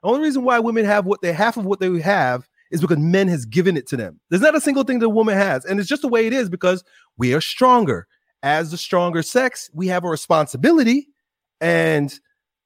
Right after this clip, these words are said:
it's right for us to use that strength in a responsible way, but it has been subverted and used against us.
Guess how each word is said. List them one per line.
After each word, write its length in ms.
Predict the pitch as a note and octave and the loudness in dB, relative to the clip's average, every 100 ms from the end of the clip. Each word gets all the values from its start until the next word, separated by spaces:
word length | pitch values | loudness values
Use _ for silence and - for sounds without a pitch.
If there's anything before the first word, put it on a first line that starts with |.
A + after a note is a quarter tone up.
| _ _ _ _ - | _ _ _ _ -2
it's 160 | E3 C#3 | -2 2
right 280 | D3+ C#4 | 2 0
for 220 | C#4 C4 G3 | 0 2 2
us 180 | F3 - | 2 -2
to 120 | D3+ | -2
use 280 | D#3 E3+ D3 | 0 0 0
that 200 | D#3 D3 | 0 -2
strength 480 | - F3+ D#3 D3 | -8 -4 -4 -6
in 100 | - | -8
a 60 | D3 | -6
responsible 580 | C3 - D#3 C#3+ C3+ C3+ | -6 -4 -4 -4 -6 0
way, 400 | A3 A3 F3+ - _ _ - - | 2 2 -2 -6 _ _ -20 -10
but 360 | D#3 E3+ D3+ - | 2 2 2 0
it 260 | E3+ E3 F3 | 0 0 2
has 140 | D3 | -2
been 220 | A#2+ D3 C3 | 0 0 2
subverted 580 | C3+ A2 D#3+ E3+ D3 | -2 0 2 2 0
and 160 | C3 C3 | -2 0
used 220 | C#3+ A#2+ | -2 -2
against 480 | G#2+ F#2+ A3+ B3+ - | -6 0 0 0 -4
us. 320 | G#2 - - | -6 -6 -20